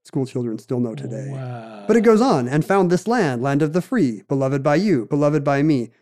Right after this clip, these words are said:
Speaker 1: This is also believable as the poetry of a nine-year-old who has been listening to Virgil and Tennyson since the cradle.
Speaker 2: Right.
Speaker 1: Where she can kind of mimic the cadences of it, but it still sounds childlike.
Speaker 2: Yeah.
Speaker 1: Uh, and it goes on.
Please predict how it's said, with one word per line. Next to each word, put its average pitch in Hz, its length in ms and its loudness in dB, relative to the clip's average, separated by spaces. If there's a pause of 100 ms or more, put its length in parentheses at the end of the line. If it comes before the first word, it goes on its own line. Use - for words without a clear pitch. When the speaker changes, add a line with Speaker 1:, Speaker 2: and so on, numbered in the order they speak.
Speaker 1:
This - 160 -4
is - 80 -2
also 254 200 4
believable 151 420 2
as 120 100 -4
the 135 80 -6
poetry 139 320 -2
of 127 60 -2
a 123 40 0
nine-year-old 127 540 -2
who 127 120 -6
has 123 160 -6
been 135 220 -2
listening 135 300 -2
to 117 80 -8
Virgil 123 360 -4
and 110 80 -10
Tennyson 175 460 -2 (560)
since - 260 -8
the 104 80 -18
cradle. - 520 -4 (100)
Speaker 2:
Right. 101 360 -14
Speaker 1:
Where 143 100 -2
she 143 180 -4
can 131 160 -4
kind 165 300 0
of 131 160 -2
mimic 143 460 0
the 120 80 -10
cadences 139 520 -2
of 120 120 -6
it, 123 100 -12
but 131 80 -10
it - 100 -16
still 151 280 -2
sounds 127 560 -6
childlike. 131 640 -8
Speaker 2:
Yeah. 113 340 -4 (380)
Speaker 1:
Uh, 160 160 0
and 185 100 4
it 247 60 2
goes 262 200 4
on. 139 540 0